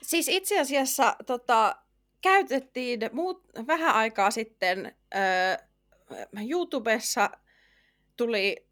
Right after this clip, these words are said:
videoehdotus Running Up That Hill jollakin ikuisuuden, siis semmoisella niinku Old Englishillä.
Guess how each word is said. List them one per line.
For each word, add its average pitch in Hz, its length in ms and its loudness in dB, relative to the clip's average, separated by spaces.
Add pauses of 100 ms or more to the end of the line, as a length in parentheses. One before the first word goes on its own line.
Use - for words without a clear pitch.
(340)
videoehdotus 226 840 2 (280)
Running 294 400 -2
Up 202 140 -4
That 190 160 0 (120)
Hill 240 280 0 (680)
jollakin 208 520 0 (420)
ikuisuuden, 220 680 -2
siis 214 200 -6
semmoisella 226 320 -4
niinku 214 220 -4
Old 214 360 0
Englishillä. 170 720 -6